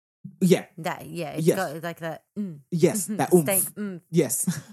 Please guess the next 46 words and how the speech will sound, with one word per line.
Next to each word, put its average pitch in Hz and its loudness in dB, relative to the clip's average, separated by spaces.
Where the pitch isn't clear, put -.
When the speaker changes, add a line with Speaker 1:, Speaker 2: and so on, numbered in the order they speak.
Speaker 1:
<laughs> - -18
Speaker 2:
I 208 -2
don't 240 -2
know 311 8
Speaker 1:
To - 10
Speaker 2:
how 320 8
Speaker 1:
it. - 2
Speaker 2:
to 262 -4
describe 247 0
that 220 0
other 220 -2
than 196 -4
if 185 -10
you 262 -2
guys 277 2
can 226 -6
see 214 0
us 180 -2
right 185 -2
now, 180 -4
we're 180 -6
just 175 -12
doing 190 -4
a 180 -6
little 170 -6
stank 156 -10
Speaker 1:
Just, 135 -4
Speaker 2:
face. 147 -4
Speaker 1:
mm. 143 0
Speaker 2:
Just - -18
a 160 -12
little, 165 -10
mm. 233 -8
Speaker 1:
And, 196 4
Speaker 2:
<laughs> - -20
Speaker 1:
and 190 2
I, - -10
I 175 4
think, 214 0
again, 170 2
what - 4
makes 160 -2
an 156 -2
artist 147 0
comparable 143 2
is 135 0